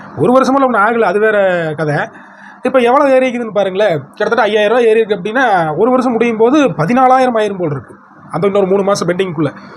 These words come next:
அப்போ நீங்க யோசிச்சு பாருங்க. அடே அப்பா, கிட்டத்தட்ட பத்து லட்சத்தை வந்து முதலீடு போட்டவங்களுக்கு தங்கத்துல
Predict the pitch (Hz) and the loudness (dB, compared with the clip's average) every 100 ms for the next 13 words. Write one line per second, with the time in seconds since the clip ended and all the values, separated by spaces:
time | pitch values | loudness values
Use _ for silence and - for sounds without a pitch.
0 | - - - 160 220 190 180 220 262 - | -18 -8 -4 0 0 0 2 2 0 -4
1 | 165 202 208 170 143 156 208 156 - 180 | -2 0 0 -2 -2 0 0 0 -2 -6
2 | - - - - 147 - 233 - - 220 | -6 -18 -20 -8 -6 -2 -2 -2 0 2
3 | 156 185 254 - - - - - - 214 | 2 0 -4 -12 -20 -20 -6 -6 -2 -2
4 | 185 - 269 233 233 208 220 214 175 190 | 0 0 0 2 0 0 2 2 0 -2
5 | 180 170 160 151 165 170 175 | -2 -4 -6 -6 -4 -4 -4